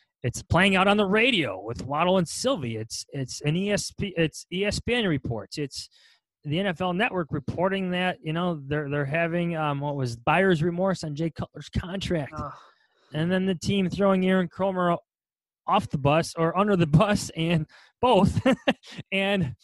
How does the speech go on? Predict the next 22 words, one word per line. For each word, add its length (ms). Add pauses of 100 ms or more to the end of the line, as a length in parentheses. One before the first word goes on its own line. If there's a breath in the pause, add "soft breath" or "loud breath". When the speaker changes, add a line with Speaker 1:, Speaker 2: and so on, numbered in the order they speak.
(520 soft breath)
Speaker 1:
you 120
know, 140
they're, 320
they're, 640
he-, 180
he's 220
issuing 380
tearful, 640 (300)
tearful, 800 (320)
tearful 500 (100)
apologies, 720 (580 loud breath)
uh, 260
to 140
his 120
team. 360
It's, 160
it's 260
Mark 260
Trestman 540 (100)
benching 400
Jay 200
Cutler 560